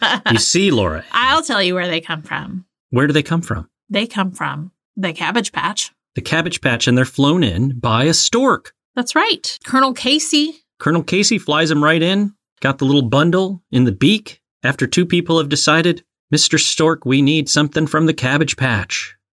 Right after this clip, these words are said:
Speaker 1: Or one person.
Speaker 2: Or one person.
Speaker 1: It's twenty twenty-two.
Speaker 2: That's right. A person has decided that they need something from the Cabbage Patch, and in it flies from the stork.
Speaker 1: That's right.
Speaker 2: Great question.
Speaker 1: Thanks, Laura
Speaker 2: Laura
Speaker 1: Ann.
Speaker 2: Ann.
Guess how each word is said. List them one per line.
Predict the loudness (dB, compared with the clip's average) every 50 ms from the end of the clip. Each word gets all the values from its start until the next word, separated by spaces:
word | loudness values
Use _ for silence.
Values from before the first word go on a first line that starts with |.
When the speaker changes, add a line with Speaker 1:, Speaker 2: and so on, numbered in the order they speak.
| _
Speaker 1:
Or | -2 0 0 2
one | 2 0 -4 -4
person. | -6 -8 -8 -8 -8 -10 -10 -14 -18 _ _ _ _ -4
Speaker 2:
Or | -4 -4 -4 -6 -10 _ -6
one | -2 0 0 2 2
person. | 2 0 -2 -2 0 -2 -2 -2 -2 _ _ _ _ -10
Speaker 1:
It's | -10 -4
twenty | -2 0 0 0 0
twenty-two. | 0 -2 0 0 0 0 -2 -2 -2 -2
Speaker 2:
That's | -2 -2 -2 0 2
right. | 0 2
A | 2 0 -2
person | -2 0 -2 -2 0 0 2 2
has | 2 2 0 0
decided | -2 -2 -2 0 0 0 0 0 -2 -2 -4 -6 _ _ _ _ _ _ _
that | -6 -2 0
they | 2 4
need | 4 4 2 2
something | 2 0 0 2 0 0
from | 0 2 2 2
the | 2
Cabbage | 0 0 0 0 0 -2 -2
Patch, | 0 0 0 0 0 -4 -6 -8 -10 _ _ _
and | -2 0 2
in | 2 2
it | 2 0
flies | -2 0 0 2 0 0 0
from | 0 0 0
the | 0
stork. | 0 -2 -4 -4 -4 -6 -8 _ _ _ _ _ _ _
Speaker 1:
That's | -6 -6 -2 0
right. | 0 0 0 -2 -4 -10 _ _
Speaker 2:
Great | -2 0 0 0 0
question. | 0 0 2 2 2 0 0 -2 -2 -4 -6 _ _
Speaker 1:
Thanks, | -4 -4 -4 -4 -8 -8 -4 -2
Laura | 0 2
Speaker 2:
Laura | 2 4 4 4
Speaker 1:
Ann. | 4 2 2 0 -2 -4 _ _ _ _ _ -12 -12 -6 -2 -2
Speaker 2:
Ann. | -2